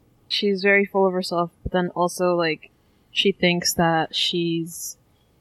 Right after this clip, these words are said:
like, holier, like, than thou just because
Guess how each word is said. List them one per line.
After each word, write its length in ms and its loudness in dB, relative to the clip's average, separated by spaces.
like, 160 -10
holier, 920 2
like, 180 -4
than 220 2
thou 480 -4
just 180 -4
because 540 0